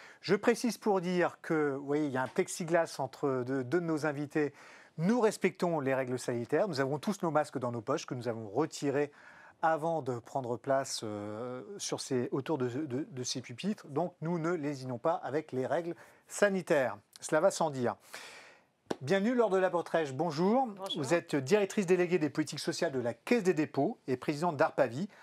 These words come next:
Speaker 1: Arpavi, c'est un groupe associatif qui gère cent vingt résidences pour personnes âgées. Petit, euh, C V, vous êtes inspectrice des affaires sociales, vous êtes diplômée de l'école, euh, na-, euh, de l'ena, pardon.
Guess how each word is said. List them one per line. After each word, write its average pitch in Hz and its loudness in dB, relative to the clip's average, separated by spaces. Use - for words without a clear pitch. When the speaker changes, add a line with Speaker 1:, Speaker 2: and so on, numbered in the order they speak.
Speaker 1:
Arpavi, 151 0
c'est - -6
un 131 -4
groupe 165 -4
associatif 147 -2
qui 175 -6
gère 147 2
cent - 2
vingt 175 2
résidences 143 -2
pour - -6
personnes 170 0
âgées. 135 2
Petit, 185 0
euh, 160 2
C 165 2
V, 208 4
vous 143 2
êtes 151 0
inspectrice 180 0
des 156 4
affaires 151 2
sociales, 147 2
vous 131 -6
êtes 113 -6
diplômée 147 -4
de 120 -4
l'école, 120 -4
euh, 107 -6
na-, 117 -8
euh, 113 -10
de 135 -2
l'ena, 135 2
pardon. 143 0